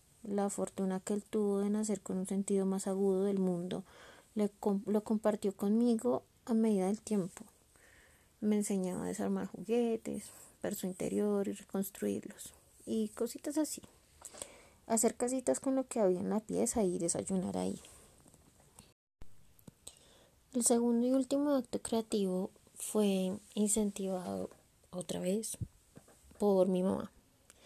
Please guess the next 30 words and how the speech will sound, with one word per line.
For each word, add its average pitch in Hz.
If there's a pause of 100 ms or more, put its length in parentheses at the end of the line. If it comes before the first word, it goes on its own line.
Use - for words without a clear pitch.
(600)
porque 190
es - (260)
la 175
mujer 190
más 180
creativa 180
que -
conozco. - (1040)
Yo 202
no 202
sé 240
dibujar, 240 (580)
no 185
sé 196
cómo 196
hacerlo, 208 (240)
no 196
lo 190
disfruto 190 (500)
para -
nada. - (1120)
Sin 226
embargo, 214
ella 220
sí 233
me 220
colaboraba 220
bastante 180
con -
esto. -